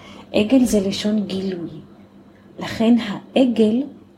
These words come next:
הוא זה שמגלה לאברהם על אותה קיום המערה, שהיא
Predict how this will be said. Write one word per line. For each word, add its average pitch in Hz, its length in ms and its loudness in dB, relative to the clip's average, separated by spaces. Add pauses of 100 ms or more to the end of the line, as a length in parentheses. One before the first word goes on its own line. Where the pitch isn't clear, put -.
(380)
הוא 214 260 -4
זה 208 260 2
שמגלה 190 1400 2 (720)
לאברהם 196 920 0 (840)
על 285 300 4
אותה 226 280 -2
קיום 220 440 0
המערה, 196 640 -4
שהיא 247 420 2